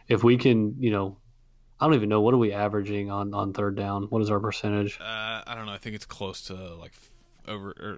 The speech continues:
Speaker 2: close to, like, sixty or so. That don't, I could be making that up.
Speaker 1: Well, you look it up while I talk.
Speaker 2: I'm looking
Speaker 1: Yeah.
Speaker 2: it up.
Speaker 1: That, that is, like, honestly the, oh, there we go.
Speaker 2: We are
Speaker 1: Conversion percentage.
Speaker 2: fifty-six point five.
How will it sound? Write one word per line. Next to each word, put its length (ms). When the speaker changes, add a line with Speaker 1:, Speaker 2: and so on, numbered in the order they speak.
Speaker 2:
close 240
to, 60
like, 80
sixty 380
or 100
so. 160
That 140
don't, 260
I 120
could 140
be 100
making 260
that 180
up. 120
Speaker 1:
Well, 140
you 80
look 160
it 60
up 140
while 140
I 60
talk. 260
Speaker 2:
I'm 100
looking 140
Speaker 1:
Yeah. 140
Speaker 2:
it 120
up. 100
Speaker 1:
That, 280
that 160
is, 140
like, 180
honestly 480
the, 300
oh, 80
there 100
we 80
go. 140
Speaker 2:
We 120
are 120
Speaker 1:
Conversion 300
percentage. 0
Speaker 2:
fifty-six 640
point 320
five. 460